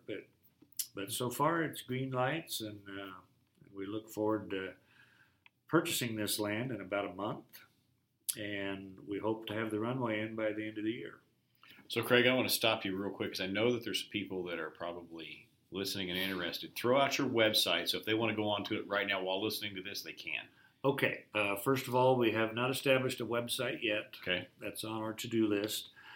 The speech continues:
Speaker 1: But we do have a Facebook page. Just, uh, look up Arrowhead Air Park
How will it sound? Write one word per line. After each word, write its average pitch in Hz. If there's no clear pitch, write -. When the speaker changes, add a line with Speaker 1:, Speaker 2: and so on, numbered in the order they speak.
Speaker 1:
But 127
we 117
do 123
have 117
a 104
Facebook 123
page. 131
Just, -
uh, 107
look 104
up 107
Arrowhead 123
Air 117
Park 98